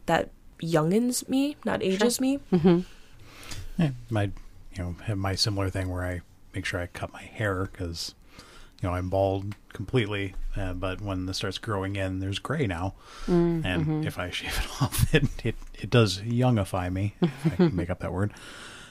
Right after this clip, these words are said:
Speaker 2: uh, a bit. So I try and make sure I'm, I'm conscious of that too.
Speaker 1: Yeah.
Speaker 2: But it's, it's about being comfortable,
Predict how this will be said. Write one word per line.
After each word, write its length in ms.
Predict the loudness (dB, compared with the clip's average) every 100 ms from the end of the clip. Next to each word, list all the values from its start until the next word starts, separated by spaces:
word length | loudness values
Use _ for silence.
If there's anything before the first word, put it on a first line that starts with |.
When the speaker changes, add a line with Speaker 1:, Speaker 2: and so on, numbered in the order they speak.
| -6 2
Speaker 2:
uh, 240 | 4 2 2
a 100 | 0
bit. 260 | 2 -2 -6 -20 -10
So 360 | -10 -6 -8 -8 -8
I 40 |
try 140 | -4 -2
and 180 | -2 -6 -14 -20 -18 -2
make 180 | 0 2
sure 280 | 2 2 2
I'm, 180 | 0 -2 -4
I'm 160 | -4
conscious 400 | -2 -2 -2 -4 -4
of 60 |
that 200 | -4 -4
too. 280 | -6 -6 -6 -10 -20 -20 -20 -20 -6
Speaker 1:
Yeah. 180 | -6 -6 -12 -18 -20 -20 -20 -4
Speaker 2:
But 240 | -2 -2 -2
it's, 380 | -2 -2 -2 -6 -10 -18 -20 -6
it's 200 | -2 -2 -4 0
about 200 | 2 2
being 280 | 2 0 -4 -8
comfortable, 600 | -8 -6 -2 2 4 4